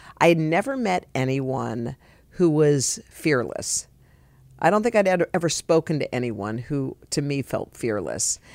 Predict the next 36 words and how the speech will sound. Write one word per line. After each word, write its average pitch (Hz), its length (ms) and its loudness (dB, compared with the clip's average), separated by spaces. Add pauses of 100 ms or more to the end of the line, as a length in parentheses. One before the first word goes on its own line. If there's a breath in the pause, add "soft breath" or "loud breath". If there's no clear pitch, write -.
(300 loud breath)
And 165 180 2
you 233 100 0
always 294 260 -2
had 175 340 -2
this - 240 0
thing, 151 340 0
and 131 80 -2
I 135 60 0
remember 185 340 -2
thinking 175 300 -4
to 156 80 -2
myself, 127 420 -2
"I - 60 -6
don't 180 80 -4
know 202 60 -4
if 185 80 -8
that's 143 200 -2
confidence, 202 840 -6
I - 40 2
don't 143 140 0
know 123 120 0
what 127 280 0
it 139 120 0
is, 185 460 2 (480 loud breath)
but 170 300 6 (300 soft breath)
you 202 180 2
were 208 140 4
yourself." 196 840 0 (380 soft breath)
And 175 140 2
I 202 120 0
think 247 340 -6 (380)
as 156 240 2
women, 127 720 -4
and 135 400 0
me 147 380 -2 (200)
personally, - 880 -4